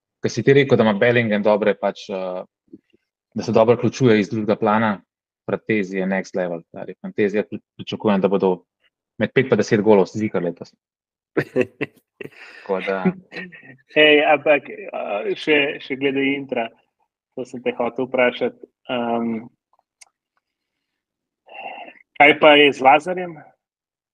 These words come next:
Speaker 2: A to Inter nima keša, ali to jim vsi neki spelejo, ali kaj se to dogaja?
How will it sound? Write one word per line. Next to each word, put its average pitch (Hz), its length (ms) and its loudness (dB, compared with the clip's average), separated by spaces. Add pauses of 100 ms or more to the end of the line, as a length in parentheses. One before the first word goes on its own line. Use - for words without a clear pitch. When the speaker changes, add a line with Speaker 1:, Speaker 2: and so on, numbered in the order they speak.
(220)
Speaker 2:
A - 60 -12
to 151 420 0
Inter 156 420 -4
nima 156 240 -6
keša, 180 460 -2
ali 170 500 -2
to 160 180 -2
jim 151 180 -2
vsi 160 200 -6
neki 143 240 -2
spelejo, 180 640 0
ali 139 340 2
kaj 143 180 -2
se - 120 -16
to 113 120 -8
dogaja? 110 420 -4